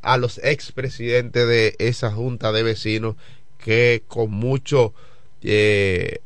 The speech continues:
amor y con mucho esfuerzo, eh,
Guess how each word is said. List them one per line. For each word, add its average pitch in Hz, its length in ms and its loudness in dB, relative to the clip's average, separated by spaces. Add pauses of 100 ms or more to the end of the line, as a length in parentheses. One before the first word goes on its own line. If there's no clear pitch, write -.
(120)
amor 127 540 4
y 123 40 0
con 110 160 -4
mucho 123 280 0
esfuerzo, 117 640 2 (400)
eh, 107 600 4